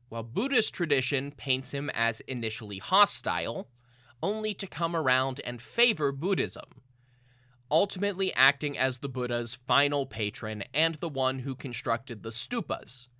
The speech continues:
little shrines to house the Buddha's remains. More importantly, though, Ajatashatru went to war with his larger and more powerful neighbors,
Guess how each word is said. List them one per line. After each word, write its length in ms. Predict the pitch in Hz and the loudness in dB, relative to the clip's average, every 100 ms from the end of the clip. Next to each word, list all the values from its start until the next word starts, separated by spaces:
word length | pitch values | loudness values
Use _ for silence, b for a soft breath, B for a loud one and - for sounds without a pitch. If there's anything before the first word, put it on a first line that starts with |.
| - | -4
little 320 | 143 170 165 | 0 0 0
shrines 760 | - - 151 147 113 98 95 - | -2 0 4 4 4 -2 -8 -10
to 100 | 110 | -2
house 480 | - 131 131 127 | 4 4 4 -2
the 100 | - | -6
Buddha's 400 | 120 117 110 107 | -6 -4 -4 -6
remains. 720 | 110 117 117 85 - - - - _ _ _ _ _ _ | -2 2 2 0 -10 -14 -14 -14 _ _ _ _ _ _
More 240 | 139 180 156 | 0 4 4
importantly, 680 | 139 - 302 330 220 196 | 2 -2 0 0 -2 -2
though, 460 | 180 180 175 175 165 - _ | 0 2 2 2 -4 -14 _
Ajatashatru 1080 | 151 143 226 269 - 165 170 - 165 160 151 | -4 4 6 6 6 6 4 2 0 0 0
went 260 | 139 143 160 | 2 0 -2
to 220 | - 156 117 | -8 -8 -6
war 460 | 123 151 127 95 90 | 0 2 2 0 -4
with 220 | 110 113 | -6 -4
his 200 | 123 113 | -6 -2
larger 480 | 120 147 170 165 165 | 2 4 4 0 0
and 300 | - 143 131 | 0 0 -2
more 260 | 131 139 | -2 -2
powerful 600 | 135 - 131 135 127 - 123 | -2 4 6 6 2 -4 -4
neighbors, 760 | 127 131 113 92 - - | 0 0 0 -8 -10 -10